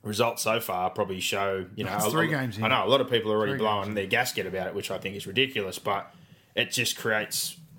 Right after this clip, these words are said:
Speaker 1: again, more divide, I guess, or more pressure within the club, 'cause you're hearing now, and no surprise, that Ivan has basically full control of the football department now, and Gus has basically been frozen out. But after being in
Speaker 2: I don't think he's been frozen out. I think,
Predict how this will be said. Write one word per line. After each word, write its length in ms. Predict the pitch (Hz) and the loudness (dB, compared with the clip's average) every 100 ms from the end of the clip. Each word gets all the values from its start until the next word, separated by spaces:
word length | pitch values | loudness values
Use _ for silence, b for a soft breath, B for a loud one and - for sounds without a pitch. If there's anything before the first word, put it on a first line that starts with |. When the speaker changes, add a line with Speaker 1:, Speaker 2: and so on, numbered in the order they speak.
| - | -6
Speaker 1:
again, 360 | 92 117 90 | 0 0 0
more 240 | 90 104 104 | 0 2 2
divide, 380 | 98 101 107 107 | 0 0 2 2
I 140 | 98 | 0
guess, 200 | 101 101 | -2 -2
or 100 | 104 | -2
more 160 | 104 101 | 0 -2
pressure 340 | - 107 - | 0 0 0
within 200 | 101 104 | 0 -2
the 80 | 101 | -4
club, 300 | - 110 101 | -2 -2 -2
'cause 140 | 110 | -4
you're 100 | 101 | -2
hearing 320 | 98 110 101 98 | 2 2 2 -2
now, 400 | 104 104 95 101 | -2 0 -2 -4
and 140 | 101 | -4
no 120 | 98 98 | -2 -2
surprise, 480 | - 101 107 101 98 | -4 -2 0 2 0
that 140 | - | -2
Ivan 300 | 104 104 95 | 0 0 0
has 160 | 95 90 | -4 -2
basically 540 | 95 95 - 98 92 b b b _ | -2 0 0 -2 -6 b b b _
full 220 | - 113 | -2 0
control 400 | 113 98 101 98 | -2 0 2 2
of 100 | 92 | -2
the 60 | |
football 320 | 90 117 104 98 | -6 -2 0 0
department 420 | 95 101 98 98 | 0 -2 -2 -2
now, 140 | 98 | -2
and 80 | 98 | -2
Gus 200 | 101 98 | -2 0
has 120 | 87 | -2
basically 320 | 92 98 - 98 | -2 -4 -4 -6
been 60 | 92 | -4
frozen 360 | - 92 92 | -2 0 0
out. 220 | 113 95 - | -2 -2 -6
But 80 | - | -4
after 240 | 98 95 95 | -4 -4 -2
being 320 | 113 113 104 | 0 2 0
in 120 | 190 - 175 | -2 -2 0
Speaker 2:
I 60 | 220 | 0
don't 300 | 262 269 269 | 2 2 2
think 180 | 240 | 0
he's 140 | 156 131 | 0 0
been 200 | - 127 | 0 0
frozen 380 | - 120 113 123 | 0 0 0 0
out. 100 | 120 | 0
I 80 | |
think, 320 | 127 233 214 | 0 0 -2